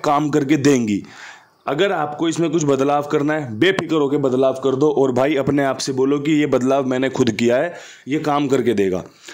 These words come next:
अगर सफलता मिलेगी तो खुशी होगी, असफलता मिलेगी तो सीखने को मिलेगा। आप बहुत ध्यानपूर्वक बातों को समझा करो, आपका काम बन जाएगा। अब मैं यहाँ से फटाफट से दो तीन मिनट में आपको सारा खेल समझाता चलता हूँ कि भाई, कहाँ पर क्या मजबूत है।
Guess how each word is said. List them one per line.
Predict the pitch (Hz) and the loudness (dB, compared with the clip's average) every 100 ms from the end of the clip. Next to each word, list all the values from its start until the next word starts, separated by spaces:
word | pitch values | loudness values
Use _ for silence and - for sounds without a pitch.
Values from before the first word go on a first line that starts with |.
| - | -10
अगर | - 127 170 | -4 -2 0
सफलता | 143 151 151 170 | -2 0 0 0
मिलेगी | 165 160 160 156 175 180 - - | 0 0 0 0 -2 -4 -12 -8
तो | 156 | -4
खुशी | 160 - 147 | -2 -2 -2
होगी, | 147 143 160 | -2 -2 -2
असफलता | 156 131 156 160 147 156 | -4 -4 -2 -2 0 0
मिलेगी | 151 151 151 165 | 0 0 0 0
तो | 180 | 0
सीखने | - 131 120 117 | 0 0 0 0
को | 107 | 0
मिलेगा। | 107 117 135 170 160 - - - | 0 0 0 -2 -4 -12 -18 -10
आप | - 139 117 | -6 -6 -2
बहुत | 135 165 123 107 | 0 0 -4 -4
ध्यानपूर्वक | 123 147 151 151 147 | -2 -2 -2 -2 -2
बातों | 131 127 113 120 | -2 -2 -2 -2
को | |
समझा | 117 117 113 123 | -2 -2 0 0
करो, | 151 165 | 0 0
आपका | 143 - 151 | -2 -2 -2
काम | 147 135 117 | 0 -2 -2
बन | 101 98 | -2 -2
जाएगा। | 107 104 90 - - - - | -2 -4 -6 -12 -20 -14 -8
अब | 135 | -4
मैं | 165 | -2
यहाँ | 156 123 135 | 0 -2 -2
से | 170 | -4
फटाफट | 139 131 147 160 - | -2 0 0 -2 -4
से | 175 170 147 - - - _ - | -4 -4 -8 -18 -20 -20 _ -8
दो | 117 151 | -4 -2
तीन | 147 170 | -2 0
मिनट | 156 156 | 0 0
में | 156 147 | -2 -2
आपको | 139 135 165 185 - | -4 -4 -6 -6 -12
सारा | - - - 131 151 | -20 -14 -6 -4 -2
खेल | 151 143 139 | 0 0 0
समझाता | 131 117 104 120 | -2 -2 -2 -4
चलता | 110 104 123 | -4 -4 -4
हूँ | 147 | -4
कि | 139 | -4
भाई, | 120 165 | -2 -4
कहाँ | 143 117 | -4 -6
पर | 113 147 | -6 -6
क्या | 143 123 | -6 -4
मजबूत | 113 95 95 90 | -6 -6 -8 -8
है। | 87 - | -10 -14